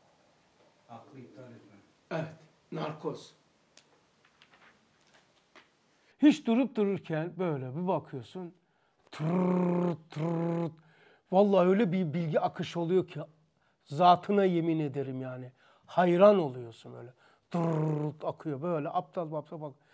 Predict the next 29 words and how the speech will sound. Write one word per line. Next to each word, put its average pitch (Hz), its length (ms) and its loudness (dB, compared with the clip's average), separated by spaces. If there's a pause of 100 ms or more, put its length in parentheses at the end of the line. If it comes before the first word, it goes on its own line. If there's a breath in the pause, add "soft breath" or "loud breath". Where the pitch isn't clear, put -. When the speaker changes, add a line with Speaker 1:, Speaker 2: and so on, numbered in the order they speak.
(260 soft breath)
Speaker 2:
Bakıyorsun 185 480 0
gibi 135 140 -8
gözüküyor 147 380 -6
ama 143 160 -6
hiç 208 280 -8
ona 175 260 -4
alakan 156 340 -8
yok. 135 140 -18 (380 soft breath)
Hop 170 800 -2
akıp 156 400 -10
gidiyor. 127 480 -12 (500 soft breath)
Alemler 151 520 0
yani. 107 340 -18 (340)
Seni 180 260 -4
senden 170 380 -4
alıyorlar. 131 580 -10 (440 soft breath)
Bir 170 100 -6
bakıyorsun 156 460 -8
acayip 123 380 -14
acayip 123 320 -20
şeyler 131 380 -20
yani. 147 340 -20
Garip 127 280 -20
garip. 127 240 -20 (560)
Tuhaf 156 360 -2
tuhaf 135 240 -10
şeyler 139 360 -18
oluyor. 151 380 -20 (1120)
Yani 143 340 -4